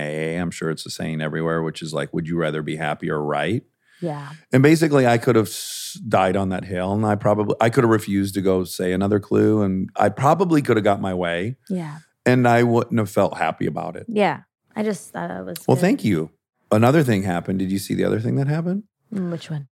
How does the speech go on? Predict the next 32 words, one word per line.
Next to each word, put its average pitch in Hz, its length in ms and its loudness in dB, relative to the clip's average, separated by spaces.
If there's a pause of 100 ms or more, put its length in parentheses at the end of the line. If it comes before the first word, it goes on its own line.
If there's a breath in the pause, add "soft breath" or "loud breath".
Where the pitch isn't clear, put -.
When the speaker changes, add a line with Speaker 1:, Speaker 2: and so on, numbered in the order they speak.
Speaker 1:
The - 60 -20
category 123 500 4
was, 98 160 0
like, 87 180 -2
Wild 90 460 0
West, 85 560 -6 (540)
and 98 180 -2
you 95 360 -2
had 92 340 0
to 90 80 -4
say 92 320 -2
as 87 120 -2
many 90 280 -2
words 87 360 -2
as 87 120 -10
quickly 95 320 -4
as 90 100 -4
possible. 90 360 -4
So 123 100 0
people 233 200 4
are - 80 6
saying 101 220 0
words 85 220 -2
really 101 280 4
quick 101 200 2
at 233 160 6
this 214 80 4
point. 190 200 4
Speaker 2:
Oh. 160 200 -2 (220)
Speaker 1:
Someone 123 280 4
said, 98 540 2
um, 90 340 -4